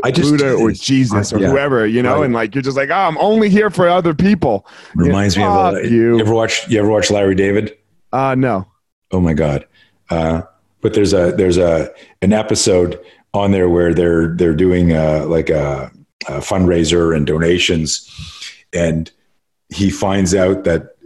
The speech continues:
Speaker 1: somebody donated a whole bunch of money, but they wanted to be, remain anonymous. And he does this whole skit on,
Speaker 2: <laughs>
Speaker 1: like, "No, you don't. I need to know who this was. Like, you can't be
Speaker 2: <laughs>
Speaker 1: anonymous." It's like, 'cause it's ne-, it's never pure altruism.
Speaker 2: It's
Speaker 1: It's
Speaker 2: never
Speaker 1: like
Speaker 2: true altruism.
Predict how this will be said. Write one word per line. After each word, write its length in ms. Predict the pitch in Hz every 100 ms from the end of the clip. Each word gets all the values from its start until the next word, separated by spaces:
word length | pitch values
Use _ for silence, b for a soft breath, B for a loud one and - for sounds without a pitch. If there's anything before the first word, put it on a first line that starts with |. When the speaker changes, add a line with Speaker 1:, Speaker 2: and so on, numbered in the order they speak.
| -
Speaker 1:
somebody 360 | - 104 92 87
donated 380 | 90 95 87
a 40 | 82
whole 120 | 87
bunch 160 | 90 80
of 60 |
money, 260 | 82 90 82
but 160 | 76
they 100 | 82
wanted 380 | 80 85 90 87
to 60 | 80
be, 80 | 80
remain 500 | 82 85 85 82 -
anonymous. 840 | 85 80 80 101 85 69 - - -
And 80 | 98
he 60 |
does 140 | 104 95
this 140 | 87
whole 160 | 95 90
skit 340 | - 104 90
on, 240 | 85 80 B B B B
Speaker 2:
<laughs> 120 | 131 B B B _ -
Speaker 1:
like, 300 | 107 - - _ -
"No, 280 | 120 175 143
you 140 | 110
don't. 260 | 151 131 - -
I 140 | 113 120
need 200 | 160 135
to 60 |
know 220 | 143 139
who 120 | 120 120
this 220 | 104 -
was. 380 | 139 95 76 87
Like, 200 | 92 98
you 60 |
can't 220 | 208 131
be 60 | 185
Speaker 2:
<laughs> 160 | 131 165
Speaker 1:
anonymous." 280 | 135 151 - _
It's 120 | 123 107
like, 240 | 98 - B B -
'cause 160 | 117
it's 200 | 120 -
ne-, 200 | 131 127 -
it's 200 | 120 120
never 380 | 120 110 104 - -
pure 400 | - 110 95 95
altruism. 600 | 85 92 - 80 71 62 143
Speaker 2:
It's 120 | 82
Speaker 1:
It's 120 | 147
Speaker 2:
never 260 | 143 160 135
Speaker 1:
like 80 | -
Speaker 2:
true 200 | 139 123
altruism. 640 | 110 107 95 92 90